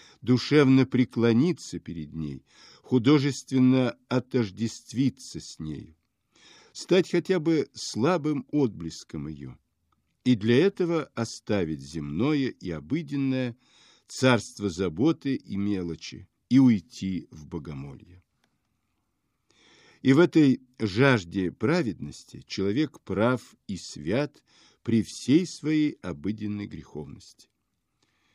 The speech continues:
Только немногие, совсем немногие люди на земле могут стать праведными, до глубины переродиться, целостно преобразиться.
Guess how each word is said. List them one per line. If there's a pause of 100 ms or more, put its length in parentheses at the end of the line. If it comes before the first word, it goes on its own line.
(480)
Только
немногие, (100)
совсем
немногие
люди
на
земле (520)
могут
стать
праведными, (320)
до
глубины
переродиться, (480)
целостно (160)
преобразиться.